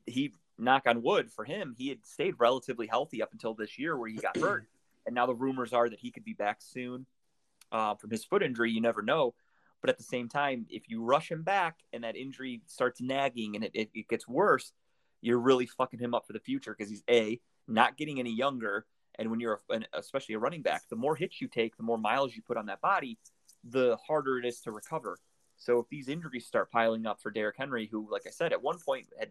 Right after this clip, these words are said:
Speaker 1: never really been injured, uh, I think you're playing a dangerous game if you're Tennessee, but I also do understand the urgency that Tennessee has to have Derrick Henry because he makes your team so much better. So it's a really tough situation to be in if you're Mike Vrabel,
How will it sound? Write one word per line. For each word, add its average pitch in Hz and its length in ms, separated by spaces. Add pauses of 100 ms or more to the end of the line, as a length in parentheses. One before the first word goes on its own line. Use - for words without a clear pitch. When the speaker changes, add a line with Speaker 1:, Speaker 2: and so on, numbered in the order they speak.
Speaker 1:
never 117 260
really 117 220
been 104 240
injured, 143 380 (640)
uh, 98 360 (520)
I - 40
think 160 120
you're 170 80
playing 170 200
a 160 40
dangerous 156 360
game 143 200
if 127 100
you're 113 60
Tennessee, 131 420
but 113 140
I 113 80
also 127 220
do 123 200
understand 117 400
the 107 120
urgency 110 760
that 98 140
Tennessee 110 380
has 104 380 (360)
to 185 140
have 123 240
Derrick 113 280
Henry 113 240
because 107 260
he 120 140
makes 113 260
your 113 80
team 117 300
so - 320
much 104 240
better. 101 280 (500)
So - 100
it's - 80
a 131 60
really 143 220
tough 151 220
situation 120 480
to 104 40
be 117 140
in 117 80
if 110 80
you're 117 100
Mike 110 220
Vrabel, 113 360